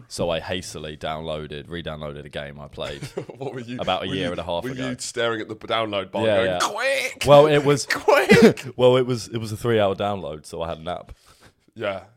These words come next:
Speaker 2: 'cause you had to
Speaker 1: And it
Speaker 2: use
Speaker 1: worked. I literally wo-, woke up from the nap and was downloaded.
Speaker 2: It's good you got a nap now as, like, a, a parachute if life gets too boring.
Speaker 1: Yes.
Speaker 2: Yeah.
Speaker 1: Well, no, yeah, I, and it's, as I said, I want to get back into a game.
Speaker 2: Yeah, yeah.
Speaker 1: The problem is when I get into something, I, I get obsessed and throw
Speaker 2: Yeah.
Speaker 1: myself too far into it.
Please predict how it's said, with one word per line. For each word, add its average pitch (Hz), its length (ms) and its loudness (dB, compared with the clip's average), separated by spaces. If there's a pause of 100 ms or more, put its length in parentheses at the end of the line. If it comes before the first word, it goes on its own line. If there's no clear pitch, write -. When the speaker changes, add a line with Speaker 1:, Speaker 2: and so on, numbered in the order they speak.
(160)
Speaker 2:
'cause 98 120 -18
you 101 60 -12
had 98 120 -10
to 196 120 -8
Speaker 1:
And 127 140 -2
it 131 60 -4
Speaker 2:
use - 20 -8
Speaker 1:
worked. 147 220 4
I 113 80 2
literally 131 340 -4
wo-, 98 200 -2
woke 101 220 -4
up 92 80 -14
from 87 120 -14
the 90 60 -10
nap 92 200 -6
and 92 80 -12
was 85 80 -14
downloaded. 92 260 -6
Speaker 2:
It's 90 80 -6
good 185 140 -6
you 147 80 -10
got 127 200 -2
a 107 60 -8
nap 113 300 -8
now 95 240 -10
as, 92 160 -14
like, 95 180 -12
a, 85 260 -12 (120)
a 95 40 -14
parachute 90 640 -10
if - 140 -12
life 85 240 -12
gets - 180 -18
too 85 160 -18
boring. 71 380 -14 (340)
Speaker 1:
Yes. - 480 -2
Speaker 2:
Yeah. - 120 -6
Speaker 1:
Well, 247 160 8
no, 269 180 2
yeah, 247 240 6
I, 180 140 6
and 180 240 0
it's, 156 340 -6
as 175 160 2
I 190 80 0
said, 208 220 -2
I 170 60 6
want 135 340 0
to 123 100 -10
get 120 220 0
back 110 240 0
into 110 320 -8
a 73 40 -14
game. - 440 -10 (260)
Speaker 2:
Yeah, 98 120 -18
yeah. - 40 -18 (160)
Speaker 1:
The 120 80 -6
problem 120 300 0
is 107 120 -4
when 110 140 -4
I 110 100 0
get 101 200 -4
into 98 200 -10
something, 87 320 -8
I, 82 200 -6 (380)
I 95 100 -8
get - 160 -10
obsessed - 440 -8
and 78 100 -18
throw 87 180 -8
Speaker 2:
Yeah. - 20 -8
Speaker 1:
myself 78 320 -12
too 85 180 -12
far 65 240 -12
into 67 240 -16
it. 65 100 -12